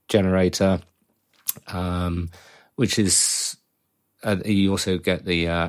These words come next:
at, yeah, the, at the Avid slash Dolby Atmos Production Suite, um, to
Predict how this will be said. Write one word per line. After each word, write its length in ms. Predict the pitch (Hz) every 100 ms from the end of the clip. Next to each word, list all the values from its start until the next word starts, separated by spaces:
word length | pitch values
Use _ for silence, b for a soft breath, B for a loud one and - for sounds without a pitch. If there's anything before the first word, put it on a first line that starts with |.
| -
at, 180 | 98 -
yeah, 200 | 107 87
the, 300 | 73 98 85
at 140 | 113 92
the 200 | 98 98
Avid 420 | 101 95 92 - - -
slash 420 | - 95 85 -
Dolby 420 | 92 87 82 82
Atmos 320 | 82 90 82
Production 380 | - 90 90 87
Suite, 340 | - 90 87 B B B B B -
um, 580 | 110 104 104 104 104 98 -
to 480 | 113 101 95 92